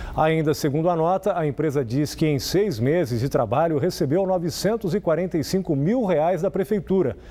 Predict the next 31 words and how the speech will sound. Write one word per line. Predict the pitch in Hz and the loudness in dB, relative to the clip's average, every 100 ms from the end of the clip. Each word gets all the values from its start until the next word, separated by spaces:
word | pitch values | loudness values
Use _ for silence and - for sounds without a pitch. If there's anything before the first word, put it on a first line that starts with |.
| - - | -18 -8
redução | 113 143 202 - 214 | 0 0 0 0 0
de | 214 | 0
cinquenta | - 208 151 170 240 233 | 0 -2 0 0 2 0
por | - 147 | -2 0
cento | 156 143 | 0 0
do | 185 190 | -2 0
gasto | 139 139 - | 0 0 -2
previsto | 208 208 123 160 180 185 | 2 2 2 -2 0 0
no | 226 | 0
contrato | 247 226 151 165 - | 0 0 0 0 -2
para | 214 151 | -2 -2
esse | 143 - | -2 0
período. | 170 135 95 - - - - - - | 2 2 -2 -10 -18 -18 -18 -12 -4
Esta | 123 156 | -2 0
semana, | - 147 160 196 - - - | 0 2 2 0 -2 -10 -2
vereadores | 143 156 127 147 117 | 0 2 2 0 -2
do | |
P | 131 135 | -2 -2
S | 123 | 0
D | 135 | -2
B | 107 151 | 0 0
afirmaram | 156 151 120 139 143 131 | 0 -2 0 0 0 -2
que | 160 | -2
os | 143 | 0
valores | 160 135 160 156 131 | 0 2 2 0 -2
estão | 143 180 165 | -2 0 0
acima | 123 - 220 208 | -2 0 0 0
dos | 170 | -2
praticados | - 170 - 135 143 117 | 0 0 0 0 0 0
no | 143 | 0
mercado | 139 110 113 92 87 | 0 0 -2 -4 -6